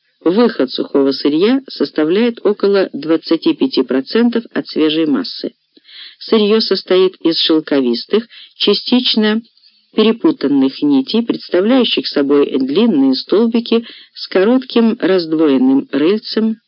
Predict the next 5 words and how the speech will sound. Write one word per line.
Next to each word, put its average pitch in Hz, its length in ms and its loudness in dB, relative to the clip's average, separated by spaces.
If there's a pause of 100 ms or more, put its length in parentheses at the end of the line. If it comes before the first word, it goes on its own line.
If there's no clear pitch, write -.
на 208 80 -2
верхушке. - 720 -4 (320)
Цвет 269 440 -2 (300)
светло-жёлтый, 143 1080 0 (200)
коричневый, 160 800 0